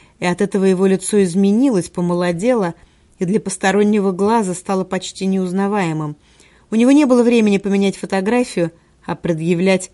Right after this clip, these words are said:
министерское удостоверение он, естественно, не может. Сделав вид, будто разглядывает первый попавшийся ему под руку документ, обратный билет на поезд, он самым непринужденным видом кладет бумажник обратно в карман. В любом случае, он, кажется, пропустил разговор по телефону.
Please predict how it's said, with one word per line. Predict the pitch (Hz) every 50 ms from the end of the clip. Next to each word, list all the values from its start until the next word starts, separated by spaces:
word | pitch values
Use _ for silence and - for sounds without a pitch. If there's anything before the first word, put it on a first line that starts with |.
| _
министерское | - 190 190 190 180 170 - - - 180 175 165 - - - 202 202
удостоверение | 196 202 196 - _ - 208 214 220 220 220 214 214 196 202 202
он, | 202
естественно, | 196 208 202 - - - 214 208 - - 226 220 226
не | 226 240 262
может. | 262 233 185 156 151 147 - - - _ _ _ _ _ _ _ _ _ _ _ _ _ _ _ _ _ -
Сделав | 208 202 285 349 381 381 302
вид, | 269 302 277 233
будто | 254 247 - 247
разглядывает | 226 220 220 208 202 226 233 220 202 202 208 196 202
первый | - 226 208 202 202
попавшийся | 196 208 190 - 208 190 190 - 196 190 - 196
ему | 185 185
под | 175 - 202 196 180
руку | 185 185 - 190
документ, | 175 185 190 - 233 233 269 330 370 370 330 220
обратный | 190 185 196 190 185 185 196 185
билет | 175 196 190 190 185 - 190
на | 190 180
поезд, | - - 311 320 311 302 302 - _ _ _ _ _ _ _ _ _ _
он | - 311 330 330 - _ _ -
самым | - - - 349 330 294 262
непринужденным | 233 214 - 214 208 214 208 196 202 220 214 214 214 214
видом | 226 233 247 226
кладет | - - 196 185 196 190
бумажник | 185 190 196 196 202 196 196 190 185
обратно | 185 170 180 185 180 185 190
в | 180 -
карман. | - 190 180 170 170 160 156 151 151 - _ _ _ _ _ _ _ _ _ _ -
В | 240
любом | 247 233 277 269
случае, | - - 247 226 - 233 202
он, | 196
кажется, | - 226 220 214 202 - 202
пропустил | 190 - 202 208 196 - 226 214 - - - - 170 160
разговор | 165 165 147 151 165 160 156 160 151
по | - 160
телефону. | - - 165 160 160 - - 165 156 151 151 156